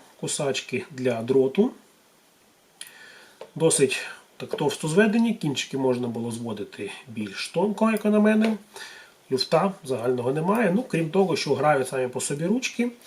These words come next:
І, як на мене, при сильному зусиллі їх можна зігнути, оскільки сумарна товщина складається з інструмента та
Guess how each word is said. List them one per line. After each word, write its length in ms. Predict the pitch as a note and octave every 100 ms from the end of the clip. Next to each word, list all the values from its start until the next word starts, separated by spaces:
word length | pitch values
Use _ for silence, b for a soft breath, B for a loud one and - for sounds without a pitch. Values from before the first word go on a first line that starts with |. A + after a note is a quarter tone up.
| B B B B -
І, 60 |
як 220 | G3+ G3
на 60 | C#3+
мене, 300 | D3+ F#3+ F#3+
при 320 | - C#3 D#3
сильному 380 | - C#3+ C3 B2
зусиллі 420 | A#2+ - D#3+ D3+
їх 240 | A#2+ C#3 -
можна 340 | A2 A#2+ B2 B2+
зігнути, 540 | A#2+ A#2 B2 A2 - G2+
оскільки 440 | - A#2+ - A#2 - -
сумарна 420 | - C#3+ A#2+ A#2+
товщина 420 | - C3+ - F#3+ A3+
складається 680 | - B2 B2+ A2 - B2+
з 200 | A2+ G#2+ A2+ G#2+ - B B B B -
інструмента 680 | C#3+ - C#3 D#3+ A3 G#3+ -
та 320 | - B2+